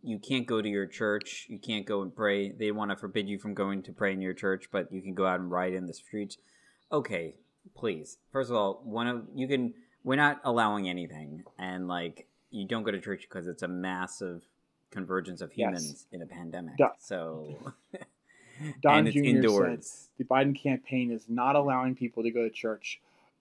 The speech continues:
Speaker 2: but they're fine with chaos in the street. And then he ended his speech by saying, um, how we can have literally anything that we want. We can have literally whatever we want,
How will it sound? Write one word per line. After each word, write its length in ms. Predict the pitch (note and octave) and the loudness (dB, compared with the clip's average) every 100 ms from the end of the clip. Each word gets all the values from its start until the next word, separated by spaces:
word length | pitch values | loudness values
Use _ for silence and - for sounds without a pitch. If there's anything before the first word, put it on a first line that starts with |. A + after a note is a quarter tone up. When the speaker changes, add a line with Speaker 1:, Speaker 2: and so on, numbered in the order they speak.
| _ - | _ 2
Speaker 2:
but 220 | C3+ B2 | 2 4
they're 220 | A#2+ A#2 - | 0 0 -2
fine 240 | B2 B2 | 0 0
with 200 | A#2+ A2+ | 0 -4
chaos 540 | - - B2+ A#2+ A2+ - | -6 -2 0 0 -2 -4
in 100 | A2+ | -4
the 60 | |
street. 640 | G#2 - - A#2 G2+ - - _ - - | -2 -2 -2 -2 -4 -8 -12 _ -14 -6
And 120 | B2 | -2
then 120 | A#2+ | -2
he 240 | A#2 C3 - | 0 -2 0
ended 420 | C3 C#3+ C3+ B2 | 2 6 8 6
his 160 | A#2 A2 | 4 -8
speech 420 | - A#2 G#2+ - | -6 -4 -4 -6
by 120 | A2+ | -8
saying, 420 | A2+ A#2 A2 G#2 G#2+ _ _ _ _ | -6 -8 -8 -12 -20 _ _ _ _
um, 260 | A2+ A2 A2 - | -2 -2 -4 -6
how 100 | A#2 | -2
we 120 | B2+ | 0
can 140 | B2+ | 0
have 280 | A#2 A2+ G#2+ - _ _ _ - | -4 -4 -6 -8 _ _ _ -10
literally 720 | A#2 D3 D3+ C3+ A#2+ A2+ - _ _ - | 2 6 8 8 6 4 0 _ _ 0
anything 640 | E3 E3 E3 - D#3 D3+ | 4 6 6 6 6 6
that 120 | C#3+ A#2 | 4 2
we 120 | B2+ | 0
want. 560 | B2+ B2+ A2 - - - _ _ _ _ _ | 0 -2 -4 -10 -16 -16 _ _ _ _ _
We 60 | C#3 | -2
can 140 | C#3 | 0
have 180 | C3 A#2+ - | 2 0 -2
literally 260 | C3+ B2+ A#2 | -2 -2 -4
whatever 300 | A#2+ C3 D3 | 4 8 8
we 140 | C#3+ | 8
want, 440 | B2+ B2+ - - | 4 0 -6 -12